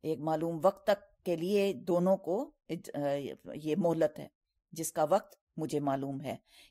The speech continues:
इसने कहा, "तेरी इज्जत की कसम, मैं इस, इन सब लोगों को बहका कर रहूंगा, सवाए तेरे उन बंदों के जिन्हें तूने खालिस कर लिया।" फरमाया, "तू हक, तो हक ये है कि मैं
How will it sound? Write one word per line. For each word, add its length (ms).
इसने 220
कहा, 220
"तेरी 340
इज्जत 280
की 120
कसम, 360
मैं 300
इस, 300
इन 120
सब 340
लोगों 240
को 140
बहका 360
कर 180
रहूंगा, 380
सवाए 520
तेरे 300
उन 220
बंदों 360
के 220
जिन्हें 340
तूने 200
खालिस 400
कर 180
लिया।" 260
फरमाया, 480
"तू 260
हक, 160
तो 80
हक 260
ये 260
है 60
कि 140
मैं 220